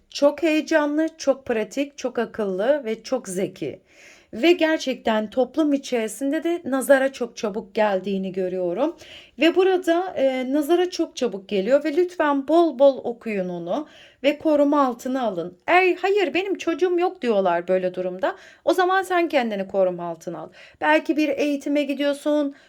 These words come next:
belki bir kursa gidiyorsun, belki bir işle meşgulsün,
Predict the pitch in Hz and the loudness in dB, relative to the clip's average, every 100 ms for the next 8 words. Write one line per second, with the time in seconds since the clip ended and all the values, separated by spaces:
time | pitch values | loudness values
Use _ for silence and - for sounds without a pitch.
0 | _ - 269 285 254 294 285 285 277 - | _ 2 2 2 -2 -4 -4 -4 -6 0
1 | 302 277 294 302 285 - 294 285 277 - | 0 0 -2 -4 -4 -4 -4 -4 -8 -20
2 | - - 302 311 294 285 - 302 - 294 | -6 0 0 0 0 -2 -2 -6 -2 0
3 | 277 285 - 294 285 - 302 285 | 0 -2 -4 -6 -6 -4 -2 -2